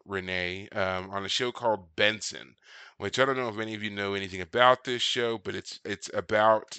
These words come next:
this, um, um, black man whose name is Benson,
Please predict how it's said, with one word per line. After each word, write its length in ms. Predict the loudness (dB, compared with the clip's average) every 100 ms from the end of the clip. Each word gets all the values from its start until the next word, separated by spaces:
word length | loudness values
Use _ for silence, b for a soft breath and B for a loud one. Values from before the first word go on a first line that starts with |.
| -16 -6
this, 400 | -4 -4 -8 -8 0
um, 540 | 2 2 0 -6 -12 b b b b -8
um, 640 | -2 -2 -4 -8 -12 -20 _ _ _ _ _ _ _ _ _
black 380 | 8 8 8
man 340 | 2 0 0 -2
whose 380 | -6 -6 -2 0
name 220 | 0 0
is 100 | -4
Benson, 580 | 0 0 0 -6 -6